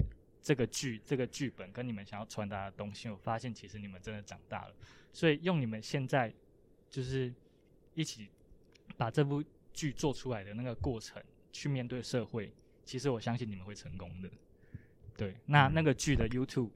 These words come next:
Speaker 1: 就是我们老师下面等下会帮你们放上去，大家可以看一下。<laughs> 不知道有没有录影啊？
Speaker 2: 没有录吗？
Speaker 1: 我不知道，不见，我也看不到了。
Speaker 2: 对啊，
Speaker 1: 对啊。
Speaker 2: 不是，等，等你这样讲，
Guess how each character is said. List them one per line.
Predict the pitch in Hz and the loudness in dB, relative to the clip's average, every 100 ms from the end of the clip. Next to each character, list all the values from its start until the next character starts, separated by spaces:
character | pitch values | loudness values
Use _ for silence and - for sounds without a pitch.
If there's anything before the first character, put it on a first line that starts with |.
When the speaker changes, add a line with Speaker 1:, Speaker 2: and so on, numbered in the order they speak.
| - | -6
Speaker 1:
就 | 123 | -2
是 | 120 113 | -2 -2
我 | 110 | -4
们 | 110 | -2
老 | 110 | -2
师 | 101 127 | 0 0
下 | 127 | 0
面 | 120 | -2
等 | 107 107 | -4 -8
下 | |
会 | 107 117 101 - | -6 -6 -8 -14
帮 | 117 | -12
你 | 110 | -12
们 | 92 - - - | -14 -20 -20 -10
放 | - 110 | -4 -4
上 | 110 | -6
去， | - | -12
大 | 95 113 | -8 -8
家 | |
可 | 110 | -6
以 | |
看 | - 98 | -6 -8
一 | |
下。 | 90 98 - - | -6 -8 -8 4
<laughs> | - 196 - - - - - - - | 6 8 4 -8 -2 0 2 0 4
不 | 160 | 12
知 | |
道 | 175 | 12
有 | |
没 | 139 | 12
有 | 151 | 10
录 | 156 | 8
影 | |
啊？ | |
Speaker 2:
没 | 165 | 8
有 | 123 | 6
录 | 127 156 | 6 4
吗？ | 131 127 123 127 - | 4 2 2 0 0
Speaker 1:
我 | - | 8
不 | 156 | 12
知 | 190 | 12
道， | 233 160 | 12 12
不 | 139 | 12
见， | 165 196 | 12 12
我 | 165 | 12
也 | 180 | 12
看 | 190 | 12
不 | 147 | 12
到 | 151 131 | 12 12
了。 | 120 - - - - - - | 8 -2 -12 -20 -18 -16 -6
Speaker 2:
对 | 139 139 131 | 0 2 4
啊， | 131 120 113 113 127 - - | 6 6 4 2 -2 -10 -12
Speaker 1:
对 | 120 | 0
啊。 | |
Speaker 2:
不 | 139 | 4
是， | 175 131 | 8 8
等， | 120 123 | 6 2
等 | 101 | -4
你 | 98 | -2
这 | |
样 | 156 139 | 0 0
讲， | 107 85 | 0 -2